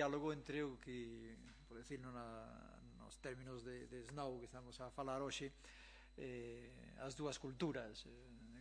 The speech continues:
que relación existe entre eses dous mundos tan separados, onde desde a perspectiva da,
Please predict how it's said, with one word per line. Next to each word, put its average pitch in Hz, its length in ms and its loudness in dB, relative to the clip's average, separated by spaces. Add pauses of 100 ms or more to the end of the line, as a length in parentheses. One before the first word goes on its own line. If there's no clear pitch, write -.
(140)
que 156 80 4
relación 127 480 0
existe 127 480 -2 (400)
entre 123 320 -4
eses 131 80 2
dous 131 160 0
mundos 127 240 0
tan 135 160 2
separados, 131 640 4
onde 127 400 0
desde 123 240 -2
a 123 80 -2
perspectiva 127 560 0
da, 131 240 4